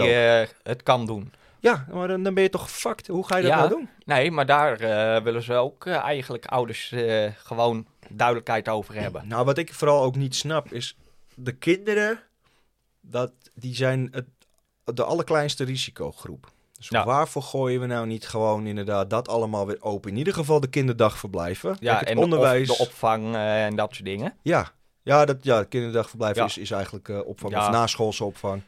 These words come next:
Speaker 2: Ja, precies.
Speaker 1: Eh, maar goed, naschoolse opvang, er is geen school. Ja, ik, ik hoop echt dat dat zo snel mogelijk weer open gaat.
Speaker 2: Ja, ja, zeker
Speaker 1: Want
Speaker 2: om,
Speaker 1: dit
Speaker 2: eh, de rust voor de ouders, eh,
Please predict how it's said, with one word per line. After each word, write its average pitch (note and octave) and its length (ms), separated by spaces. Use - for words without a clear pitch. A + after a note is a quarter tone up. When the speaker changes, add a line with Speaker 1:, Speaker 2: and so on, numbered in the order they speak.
Speaker 2:
Ja, A#2 160
precies. - 520
Speaker 1:
Eh, A#2+ 100
maar G2+ 160
goed, G2+ 140
naschoolse G2 560
opvang, G2 320
er G2 60
is G2 100
geen F#2 180
school. B2+ 340
Ja, F#2 120
ik, B2+ 120
ik C3 160
hoop B2+ 240
echt B2+ 160
dat C3 120
dat B2+ 160
zo C3 100
snel B2 300
mogelijk G#2 380
weer F2+ 120
open D2 240
gaat. C#2 260
Speaker 2:
Ja, - 220
ja, G2+ 320
zeker A2 320
Speaker 1:
Want A#2+ 140
Speaker 2:
om, A#2 80
Speaker 1:
dit A#2 80
Speaker 2:
eh, A#2 340
de A#2 80
rust A#2 300
voor A#2 120
de A2+ 80
ouders, A2 440
eh, G#2 520